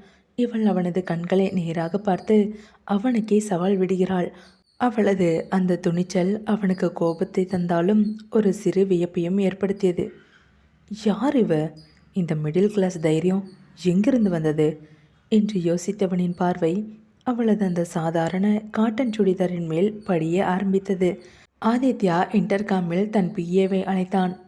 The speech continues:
அடுத்த சில நிமிடங்களில் பி ஏ உள்ளே வர, "லிசன், அந்த மதிவதனிக்கு தேவையான சில விஷயங்களை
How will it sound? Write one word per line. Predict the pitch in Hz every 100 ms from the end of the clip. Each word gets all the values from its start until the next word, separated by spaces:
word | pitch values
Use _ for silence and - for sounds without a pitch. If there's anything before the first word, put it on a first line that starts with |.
| _
அடுத்த | 214 214 269 277
சில | - 190 180
நிமிடங்களில் | 175 180 196 185 170 165 196 -
பி | 214 196
ஏ | 175 196
உள்ளே | 202 180 196 196
வர, | 185 226 214 - - _ _ -
"லிசன், | 170 170 147 143 - _ _ _ _ -
அந்த | 185 156 151 139 -
மதிவதனிக்கு | 170 165 180 175 170 160 147 - - _ -
தேவையான | 185 208 196 170
சில | 165 - 160
விஷயங்களை | 160 160 170 165 147